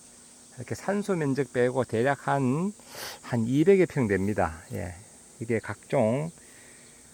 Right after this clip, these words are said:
아, 제가 좋아하는 야생화도 많이 심었었는데 이렇게 작약이라든지 무화과도 있는데 뭐 풀과의 전쟁을 하고 있네요. 옆에 대추도 있고요.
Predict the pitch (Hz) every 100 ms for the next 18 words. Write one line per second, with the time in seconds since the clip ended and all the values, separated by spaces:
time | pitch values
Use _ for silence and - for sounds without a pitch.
0 | - - - 90 - 117 127 127 131 107
1 | 113 131 170 135 107 107 107 139 120 120
2 | 104 101 131 131 87 85 - - - -
3 | - 110 107 - 107 110 123 - 107 110
4 | 131 131 110 98 98 98 123 98 - -
5 | - - - - - - - 95 98 110
6 | 139 156 117 107 117 104 92 92 98 -
7 | - 151 147 156 127 127 135 143 127 131
8 | 131 135 98 90 - - - - - -
9 | - - - - 143 147 - 139 - 147
10 | 117 - 85 85 123